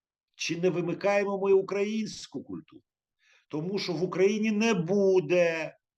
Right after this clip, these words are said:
Чайка і Три сестри. Як мені дорікають, що я хочу, щоб в оригіналі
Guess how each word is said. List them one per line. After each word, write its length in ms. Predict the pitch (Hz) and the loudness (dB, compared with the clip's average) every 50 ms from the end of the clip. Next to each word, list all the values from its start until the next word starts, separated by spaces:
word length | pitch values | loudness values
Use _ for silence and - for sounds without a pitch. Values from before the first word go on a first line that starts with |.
| _ _ _ _ _ - | _ _ _ _ _ -8
Чайка 520 | - 180 180 - - 170 165 - - 160 | -4 -2 0 2 2 0 -2 -2 -4 -4
і 120 | 165 160 | -4 -4
Три 220 | 156 - 165 175 - | -4 -4 -6 -6 -6
сестри. 840 | - - 156 - - - 147 135 143 143 139 131 131 131 127 - _ _ _ _ _ _ _ _ 120 | -6 -6 -8 -8 -6 -2 0 2 4 4 4 2 0 -2 -4 -10 _ _ _ _ _ _ _ _ -2
Як 220 | 143 160 151 160 | -2 -2 -2 -2
мені 200 | 165 160 160 160 | -2 -2 -2 0
дорікають, 600 | - 147 147 151 147 151 156 151 147 139 131 127 | 2 2 2 2 0 0 0 0 0 0 -2 -4
що 140 | - 120 120 | -6 -6 -4
я 180 | 123 139 135 | -2 -2 -2
хочу, 400 | 131 - - 143 131 - - 127 | -4 -4 -4 -4 -4 -6 -8 -12
щоб 240 | - - - 117 104 | -8 -6 -4 -2 0
в 400 | 117 120 113 113 113 113 107 110 | 2 2 2 2 2 0 0 0
оригіналі 800 | 123 123 127 101 117 123 123 123 120 113 104 104 101 95 92 - | 0 2 2 0 -2 -2 -2 -2 0 0 0 0 0 0 -2 -4